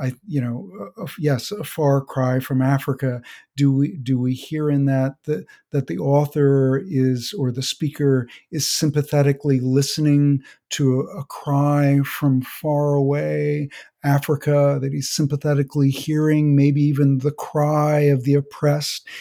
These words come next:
in Africa as this revolt, um, is taking place? Or is this, um, a f-, a far cry from the Africa that he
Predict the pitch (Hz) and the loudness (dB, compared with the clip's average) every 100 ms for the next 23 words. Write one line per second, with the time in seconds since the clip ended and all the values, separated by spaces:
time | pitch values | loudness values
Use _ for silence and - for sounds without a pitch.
0 | - - 165 156 170 160 156 156 139 160 | -10 -4 -2 -2 -2 -4 -4 -4 -4 -4
1 | 165 160 185 175 139 - 196 - - - | -4 -4 -6 -6 -6 -8 -10 -10 -10 -14
2 | - _ 139 143 123 147 151 151 - - | -20 _ 0 2 2 2 2 0 -8 -14
3 | 196 165 185 180 185 190 170 135 - - | -8 -6 -4 -4 -6 -6 -6 -6 -6 -6
4 | 143 151 147 139 - 180 170 170 143 - | -6 -4 -4 -6 -8 -6 -4 -4 -8 -12
5 | - - - - 202 208 202 196 - _ | -14 -20 -20 -6 2 4 4 2 -4 _
6 | _ 233 190 160 175 160 - - _ _ | _ -6 -4 -2 -4 -4 -6 -10 _ _
7 | _ - 160 151 185 - _ - 147 - | _ -10 -6 -6 -8 -14 _ -12 -10 -10
8 | - - 165 - 202 202 196 - - 214 | -12 -10 -10 -6 0 2 0 -4 -4 -2
9 | 208 151 131 123 - 151 135 135 131 143 | 0 0 0 -2 -4 0 2 2 2 0
10 | - 143 143 160 202 202 - - _ 127 | 0 -4 -2 -4 -4 -6 -10 -20 _ -2
11 | 139 143 - - 147 135 131 127 | 0 0 -8 -2 4 6 6 4